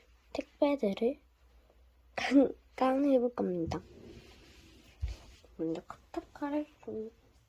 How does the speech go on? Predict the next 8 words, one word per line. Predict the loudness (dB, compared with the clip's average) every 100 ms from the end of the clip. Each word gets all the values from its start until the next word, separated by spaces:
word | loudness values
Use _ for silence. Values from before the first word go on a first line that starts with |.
| _ _ _ _ _
잠깐만요. | -18 -14 -8 -6 -6 -10 _ _ _ _ _ _ _ _ _ _ -20 -20 -20 -18 -18 -20 -10
먼저 | -6 -4 -6 -12
카타카를 | -18 _ -2 -2 2 4 4
준비하고, | 2 -2 0 0 2 0 0 -2 -8 -14 -12 -14 -16 -20 -20 -20 -20 -20 -20 -20 -20 -12
첫 | -2
번째 | 0 2 2 2 2 0 -2 -2
택배는 | -6 -12 -8 -4 -2 -2 -4 0 0 2 0 -2 -6 8 8 8 -4 2
요거. | 6 8 8 6 2